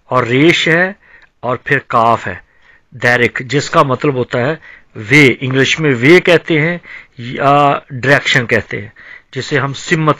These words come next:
दे-, कहते हैं। तो दाल जो है वो हमें रास्ता देता है। यीशु ने कहा, "दरवाज़ा मैं हूँ,"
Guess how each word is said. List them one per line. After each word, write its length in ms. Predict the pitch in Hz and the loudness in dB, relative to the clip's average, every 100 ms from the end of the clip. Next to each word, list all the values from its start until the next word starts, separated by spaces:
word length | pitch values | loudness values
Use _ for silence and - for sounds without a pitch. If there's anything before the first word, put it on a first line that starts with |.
| - | -4
दे-, 220 | 131 - | -6 -4
कहते 340 | - 107 - 101 | -6 -6 -8 -12
हैं। 140 | 95 - - - - _ | -12 -18 -20 -20 -20 _
तो 140 | 175 | -4
दाल 520 | 127 104 120 139 190 | -4 2 4 6 4
जो 160 | 190 170 | 4 2
है 380 | 123 117 160 175 - - - 131 | 4 2 0 -4 -12 -20 -18 -4
वो 140 | 165 | -2
हमें 460 | 151 151 180 202 190 - - _ | 0 -2 0 -2 -2 -16 -20 _
रास्ता 500 | 123 156 - - 214 | -2 -2 -2 0 2
देता 340 | 190 139 - 123 | 4 2 2 -2
है। 220 | 107 101 | -2 -4
यीशु 340 | 107 131 - | -4 -6 -4
ने 120 | 151 139 | -4 -4
कहा, 260 | 131 139 | -2 -2
"दरवाज़ा 600 | 127 127 123 120 120 151 | 0 2 4 4 6 4
मैं 180 | 165 147 | 4 2
हूँ," 160 | 156 | 2